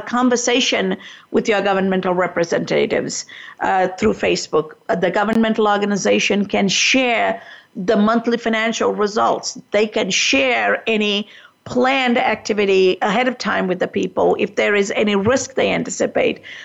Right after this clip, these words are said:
they can share it with the community. And people only get upset when something blindsides them. But if there is engagement and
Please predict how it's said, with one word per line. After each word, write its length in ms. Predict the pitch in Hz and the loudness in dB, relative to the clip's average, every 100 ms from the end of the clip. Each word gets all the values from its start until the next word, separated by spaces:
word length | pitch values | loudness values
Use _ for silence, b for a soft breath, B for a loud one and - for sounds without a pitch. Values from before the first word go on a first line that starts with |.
| B | B
they 120 | 214 214 | -2 0
can 120 | 208 - | 0 2
share 240 | - 254 254 240 | 2 4 2 2
it 60 | 202 | -2
with 120 | 190 | -4
the 80 | 190 202 | -4 -2
community. 500 | 190 185 175 170 170 B B B _ | 0 0 2 2 0 B B B _
And 160 | 233 240 247 285 | 0 0 0 -2
people 280 | 302 311 339 311 | -2 0 0 2
only 280 | 269 277 277 | 2 2 2
get 160 | 254 247 233 | 2 2 0
upset 460 | - - 254 226 - | -2 0 2 0 -2
when 200 | 226 208 | -2 -2
something 480 | 196 220 226 220 208 | 0 -2 0 -2 -2
blindsides 800 | 170 170 190 202 - - 294 - 339 | -2 0 0 -2 -2 0 0 -2 -2
them. 140 | 320 320 330 B B B _ - | -2 -2 -8 B B B _ -2
But 140 | 233 214 233 | 0 2 0
if 160 | 226 | 0
there 280 | 247 247 240 247 226 | 0 2 2 4 2
is 380 | 214 - - b b b _ 240 | 2 -2 -4 b b b _ -2
engagement 920 | 233 202 247 254 247 - 214 196 190 - | 0 0 0 0 0 -2 -4 -4 -4 -2
and 260 | 202 202 | 0 2